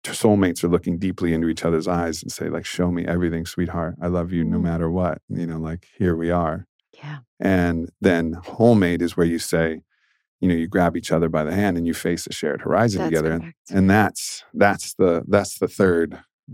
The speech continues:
Speaker 1: wedding. And it's,
Speaker 2: Yeah.
Speaker 1: and now we're moving
Speaker 2: Me
Speaker 1: through
Speaker 2: and your
Speaker 1: all of the
Speaker 2: rabbi sound like
Speaker 1: initiation.
Speaker 2: we're,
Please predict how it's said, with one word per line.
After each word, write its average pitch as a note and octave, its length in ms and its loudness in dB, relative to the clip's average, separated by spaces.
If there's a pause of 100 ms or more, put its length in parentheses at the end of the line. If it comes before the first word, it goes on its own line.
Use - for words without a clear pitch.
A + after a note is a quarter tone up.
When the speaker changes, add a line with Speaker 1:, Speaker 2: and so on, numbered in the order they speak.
Speaker 1:
wedding. F2 380 -4 (800)
And F#2 180 -2
it's, G2 260 -6
Speaker 2:
Yeah. F2+ 60 -4
Speaker 1:
and F2+ 100 -2
now F2+ 200 2
we're F2+ 120 4
moving F2+ 400 2
Speaker 2:
Me F2 40 -4
Speaker 1:
through G3 160 4
Speaker 2:
and G3 160 6
your F3+ 160 6
Speaker 1:
all F3 80 6
of F#3+ 60 2
the F3 80 4
Speaker 2:
rabbi F3 140 4
sound F#3 300 6
like F#3+ 140 4
Speaker 1:
initiation. - 40 0
Speaker 2:
we're, G3 520 0